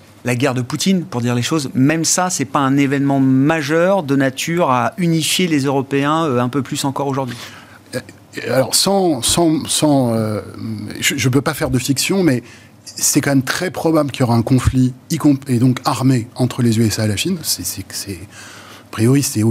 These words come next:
Speaker 2: c'est très, c'est inévitable. Enfin, c'est, voilà, c'est, c'est très, très probable. Voilà. <clears throat> Dans ce mouvement-là, qu'aura fait la Russie entre-temps ?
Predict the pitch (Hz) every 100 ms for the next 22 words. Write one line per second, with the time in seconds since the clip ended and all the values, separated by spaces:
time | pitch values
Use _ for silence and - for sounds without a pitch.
0 | 117 98 - 98 - - 127 - 120 151
1 | 143 139 143 117 90 90 98 90 92 104
2 | 95 104 104 104 - 127 120 117 104 -
3 | - 104 - - - - - - - -
4 | 175 135 98 113 175 - 175 151 151 151
5 | 120 - 185 165 - 156 131 135 - 131
6 | 110 107 127